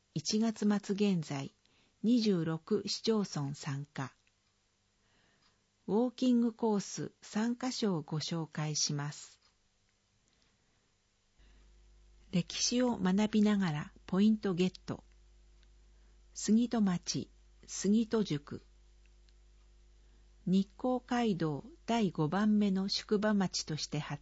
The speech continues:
展した杉戸塾。時代の面影を残す街並みを散策してみませんか？交通、東武動物公園駅、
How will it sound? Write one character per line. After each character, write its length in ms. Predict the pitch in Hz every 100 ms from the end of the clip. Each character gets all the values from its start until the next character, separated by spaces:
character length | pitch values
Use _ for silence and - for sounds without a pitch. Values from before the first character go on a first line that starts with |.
| -
展 160 | 170 165
し 100 | -
た 180 | 143 160
杉 360 | - 175 196
戸 140 | 196 175
塾。 360 | 143 - 123 - - - - - - - - - - -
時 160 | 180 180
代 260 | 214 220
の 280 | 214 208 -
面 240 | 185 202
影 300 | 214 196 190
を 100 | 190
残 280 | 190 190 202
す 160 | 185 165
街 320 | 160 160 185
並 240 | 190 185 180
み 60 |
を 140 | 175 -
散 280 | - 190
策 300 | 214 208 214
し 80 | 202
て 140 | - 190
み 120 | 185
ま 160 | 185
せ 180 | 190 196
ん 80 | 175
か？ 220 | - 147 - _ - - - - - - - - - _ _ - -
交 260 | - 196 196
通、 460 | - - 175 170 - - - - - - - -
東 260 | 240 220
武 220 | 185 151 -
動 280 | 190 208 220
物 300 | 226 - -
公 340 | - 214 208
園 260 | 202 196 170
駅、 460 | 147 - 143 -